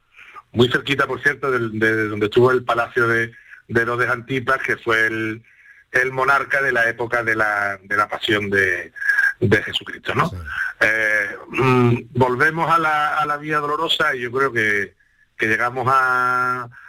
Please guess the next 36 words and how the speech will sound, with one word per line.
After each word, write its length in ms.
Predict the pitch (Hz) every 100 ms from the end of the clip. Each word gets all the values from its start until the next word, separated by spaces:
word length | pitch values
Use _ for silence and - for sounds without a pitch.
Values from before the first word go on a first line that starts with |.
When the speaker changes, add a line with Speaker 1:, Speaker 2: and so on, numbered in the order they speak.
| - _ _
Speaker 1:
tenemos 260 | 113 120
que 80 | 123
llegar 240 | 123 135 127
forzosamente 800 | 104 - 113 127 127 120 127 123
a, 200 | 120 120
a 140 | 117
su 120 | - 113
final, 340 | 117 170 170
que 80 | -
es 60 |
donde 140 | 110 113
está 140 | 143
la 80 | 123
Basílica 440 | 101 - 117 120
del, 340 | 120 120 117 117 _ _ _
del 200 | _ 117
Santo 280 | 113 123 117
Sepulcro, 600 | - 120 135 127 139 143
un 160 | 127 123
lugar 280 | 127 135 127
que 120 | -
tiene 180 | 120 117
mucho 240 | 107 -
interés. 440 | 98 120 120 143 - - - - - -
Si 140 | - 110
te 80 | 107
acuerdas, 300 | 120 123 120
el 80 |
otro 140 | 120 117
día 240 | 120 120
comentábamos 600 | 117 120 117 120 117 113 -
que 160 | 117
la, 400 | 107 107 104 98 - - - _
que 100 | 120
la 80 | 110
emperatriz, 1000 | 107 110 107 101 117 120 117 117 113